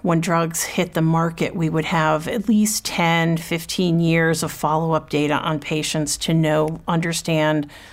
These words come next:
long-term toxicity and really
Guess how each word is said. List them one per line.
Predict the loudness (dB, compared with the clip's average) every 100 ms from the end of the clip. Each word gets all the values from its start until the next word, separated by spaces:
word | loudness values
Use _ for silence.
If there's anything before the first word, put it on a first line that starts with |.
| -6
long-term | 0 2 2 -2 -4 -4
toxicity | -6 -6 -2 0 2 4 4 2 -4 -16 -18 -10 0
and | 2 4
really | 4 4 2 2